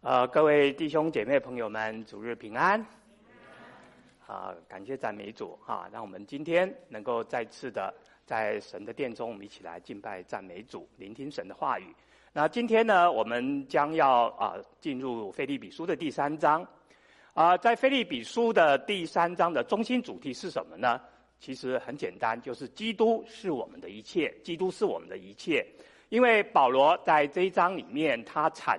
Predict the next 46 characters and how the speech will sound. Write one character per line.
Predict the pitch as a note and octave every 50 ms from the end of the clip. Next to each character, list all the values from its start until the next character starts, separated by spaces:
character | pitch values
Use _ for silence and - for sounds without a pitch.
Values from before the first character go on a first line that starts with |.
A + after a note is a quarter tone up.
| - F#2+
述 | - - A3+ G3+
了 | E3 C#3+ A#2+ G#2+ -
他 | - D#3+ E3
的 | C#3+ C3+
信 | B2+ - - - - D4 C4 G#3+
仰 | D#3 B2 -
的 | F#2 G2+ -
生 | - - F3+ E3+
命 | G3 G#3 G3 D#3+ B2+
的， | C3 A#2 G#2+ - - - - - _ _
啊， | - - G2+ G#2+ F#2+ F#2+ - - - - _ _ _ _
整 | - C3 A#2+
个 | A2+ C#3+
信 | - - C4+ B3 F#3+
仰， | D3+ C#3 G2 E2 E2+ -
还 | - - D3
有 | C#3+ A2+ G#2+
他 | - C#3+ C#3+
这 | C3+ C#3+ B2
个 | B2 A#2
生 | - - - G#3+ A#3
命 | B3 C4 A3 E3
的 | A#2+ A2
一 | C3
个 | B2 B2+
核 | A2 - - G#2+ G2 C3
心。 | D#3 - - G#3 G#3 A3+ A3+ - - - - - - -
他 | - G3+ G#3
要 | A#3 A3+ F#3+
我 | D3+ B2
们， | A#2 B2 B2 C3 D3 E3 F3+ - - - _ _
啊， | _ G#2 G#2+ A2+ G2+ F#2+
对 | - - G3 F3 D#3+
基 | D3 - A#3 A#3+ A#3+
督 | G#3 B3+ A#3+ A#3
的 | G3 E3+ C3+ - - - -
有 | - C3+ A2+ G2 - - -
更 | - B3 G3 E3
深 | D#3 - - F3 E3+ F3
更 | E3 - E3 C#3+
深 | C#3 - D3 C#3+ D3+
的 | B2+ A2
一 | A#2+
个 | B2+ B2+ A#2+
认 | A2 C3+ G3 A#3 F3 C#3 C#3+
识， | - - - G3 F#3 C#3+